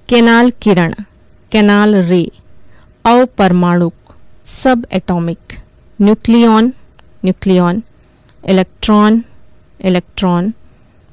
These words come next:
proton, proton, neutron, neutron,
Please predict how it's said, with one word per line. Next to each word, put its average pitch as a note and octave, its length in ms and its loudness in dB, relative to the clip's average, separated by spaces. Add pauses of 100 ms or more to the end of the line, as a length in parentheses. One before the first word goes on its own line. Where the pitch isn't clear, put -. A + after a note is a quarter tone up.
proton, G3+ 580 0 (640)
proton, F3 540 -2 (680)
neutron, A3+ 720 0 (560)
neutron, F3+ 540 -4